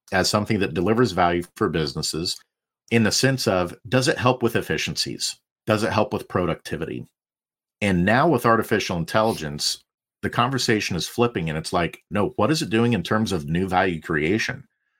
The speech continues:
So not just helping us with our efficiencies and driving down expenses and costs,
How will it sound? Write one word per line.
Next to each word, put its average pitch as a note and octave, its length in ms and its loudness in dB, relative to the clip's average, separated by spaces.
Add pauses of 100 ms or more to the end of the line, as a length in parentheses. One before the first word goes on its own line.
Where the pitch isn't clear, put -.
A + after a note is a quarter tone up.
(200)
So G2+ 120 0
not A#2 220 4
just B2 240 0
helping A#2+ 400 2
us F2 180 -4
with G2 140 0
our E2 160 2
efficiencies G#2 680 0
and E2+ 100 -2
driving F#2 380 2
down F#2 160 0
expenses F2 560 -4
and D2 120 -8
costs, G#2+ 500 -2